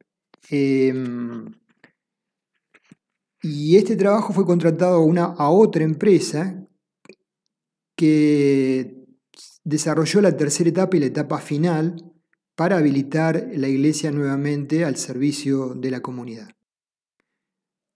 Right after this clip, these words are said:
Un esquema de, de las grapas a colocar,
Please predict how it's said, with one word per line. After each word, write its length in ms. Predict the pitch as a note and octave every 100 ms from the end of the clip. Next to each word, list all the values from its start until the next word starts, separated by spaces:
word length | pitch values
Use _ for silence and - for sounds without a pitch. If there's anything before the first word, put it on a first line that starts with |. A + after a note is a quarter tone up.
| _ _ _
Un 120 | F3
esquema 560 | D#3+ E3 B3 A#3+ G3 F#3
de, 480 | C3+ C3+ C3 C3+ - - -
de 220 | B2+ C3
las 120 | B2+
grapas 440 | C3 F3+ D#3+ D3 -
a 80 | C3+
colocar, 580 | C#3 C#3+ G#3 A3 G#3+